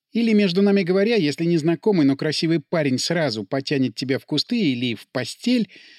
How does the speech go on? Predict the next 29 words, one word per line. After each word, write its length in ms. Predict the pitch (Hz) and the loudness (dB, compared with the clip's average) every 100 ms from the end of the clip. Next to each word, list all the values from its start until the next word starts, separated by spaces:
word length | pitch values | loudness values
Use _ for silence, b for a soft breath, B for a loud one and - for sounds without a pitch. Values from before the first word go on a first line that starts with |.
| B B | B B
наяву 380 | - 151 214 240 | 0 2 2 2
ведь 240 | 185 170 - | 0 -2 -2
кричать 420 | 175 - 196 - | -2 0 0 0
начнешь, 480 | 139 - 120 98 180 | -2 0 -2 -2 -4
отбиваться, 640 | 165 190 151 147 - 135 | -2 0 0 0 -2 -2
а 60 | 165 | 0
во 100 | 202 | -2
сне — 360 | - 254 240 202 _ _ | 0 0 -2 -6 _ _
сама 380 | - 202 240 240 | -6 -2 0 -2
знаешь. 420 | 127 98 82 - _ _ _ _ _ | -2 -4 -6 -12 _ _ _ _ _
Лариса 400 | 101 120 220 202 | -4 -2 0 -2
слегка 420 | 180 175 156 - 156 | -2 -4 -4 -6 -4
поморщилась, 800 | 143 151 202 196 - 175 151 170 | -4 -2 0 -2 -2 -4 -4 -2
но 160 | 196 | -2
тема 340 | - 202 180 165 | -2 -2 0 2
ее 160 | 160 | 0
явно 400 | 156 165 156 147 | 0 0 2 2
заинтересовала. 920 | 135 143 135 143 - 156 131 90 80 _ _ _ _ _ _ - | 2 0 0 -4 -2 -2 -2 -6 -12 _ _ _ _ _ _ -4
"То 80 | |
есть 160 | 127 - | -4 -4
ты 80 | 127 | -6
хочешь 400 | - 160 151 - | -2 -2 -2 -4
сказать, 560 | - 127 101 120 160 | -4 -6 -4 -4 -4
что 220 | - 139 120 | -4 -4 -2
во 120 | 120 | -2
сне 340 | - 156 170 B B B | 0 0 0 B B B
любая 400 | 113 117 139 147 | -4 -2 0 2
мерзость 540 | 139 156 175 160 147 - | 4 2 0 -4 -6 -4
позволена?" 600 | 156 165 269 190 98 | -4 0 2 2 -2